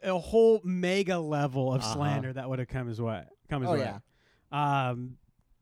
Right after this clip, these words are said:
Speaker 1: in that game, what was, uh, A D? He was a minus three in that game with thirty minutes. Only had fifteen points, uh, six of fifteen from the field.
Speaker 2: That's bad.
Speaker 1: That's really bad from your number
Speaker 3: That's
Speaker 1: one
Speaker 3: not very
Speaker 1: guy,
Speaker 3: good.
Speaker 1: from your number one big guy.
Speaker 2: Yeah.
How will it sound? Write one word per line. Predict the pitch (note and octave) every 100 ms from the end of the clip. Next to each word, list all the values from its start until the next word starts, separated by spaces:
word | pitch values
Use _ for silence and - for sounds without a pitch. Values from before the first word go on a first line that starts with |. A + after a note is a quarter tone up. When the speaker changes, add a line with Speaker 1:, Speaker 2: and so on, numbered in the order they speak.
| _ _ - -
Speaker 1:
in | E3
that | F3 F3
game, | D#3+ E3 D3
what | D#3
was, | D#3+ C3 C3+
uh, | F2 C#3 C3 B2
A | D3+ D3
D? | C#3 C#3 C3+ C3 -
He | F3+
was | D3
a |
minus | C#3+ C#3+ E3+ E3
three | D3+ C3+
in |
that | A#2+
game | A#2 A2
with | A2
thirty | - B2+ A#2+
minutes. | A#2 A2 B2+
Only | E3
had | D#3+ B2
fifteen | - D#3+ - D#3 C3+
points, | - C3 A2+ A2+ - - - _ _ _ _ _ -
uh, | B2+ A#2 A2+ A2 G#2+ -
six | - - F3+ -
of | D#3
fifteen | - C3+ - G#2+ D#2
from | -
the | G2
field. | - F#2 F2 _ _ _ _ _ _ -
Speaker 2:
That's | B2 -
bad. | G2 A2
Speaker 1:
That's | E3 E3+
really | E3+ E3+ D3
bad | C#3 A#2+
from | C3+
your | C3
number | D3+ G#3
Speaker 3:
That's | A#3+
Speaker 1:
one |
Speaker 3:
not | A#3
very | D#3 C#4
Speaker 1:
guy, | C4+ A#3+
Speaker 3:
good. | D#3+ C3 B2+ C3+ F#3
Speaker 1:
from | F3
your | D#3+
number | E3
one | D#3+ C#3
big | D3 G3
guy. | D3+ B2+ B2+ B2 A2
Speaker 2:
Yeah. | G2